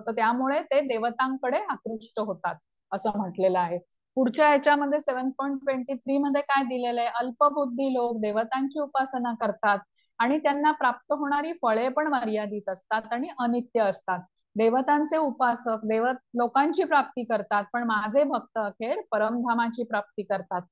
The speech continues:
बघा आपण काय म्हटलं की इच्छा प्राप्तीसाठी फळांची इच्छा घेऊन लोक देवदेवतांकडे जातात आणि देवदेवता त्यांची इच्छा पूर्ण पण करतात, पण ती कृष्णांच्या अनुमतीने करतात.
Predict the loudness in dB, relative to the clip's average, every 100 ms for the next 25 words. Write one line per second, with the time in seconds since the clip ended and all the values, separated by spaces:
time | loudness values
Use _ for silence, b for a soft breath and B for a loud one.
0 | _ _ -2 4 4 4 2 4 2 2
1 | -2 -2 -2 -2 -2 -4 -4 0 2 6
2 | 4 2 -4 -4 -2 -4 -2 2 2 2
3 | 0 -2 -6 -4 0 2 2 0 0 -2
4 | -4 -2 2 2 2 2 0 0 -2 -2
5 | -4 -4 -4 -6 -2 -2 -4 _ _ 0
6 | 2 4 6 6 6 4 4 2 0 -2
7 | -4 -6 -12 0 0 2 2 4 4 4
8 | 0 2 0 2 0 0 -4 -4 -4 -6
9 | -6 -6 -6 -4 -2 0 0 2 0 0
10 | -2 -2 -2 -2 -4 -4 -6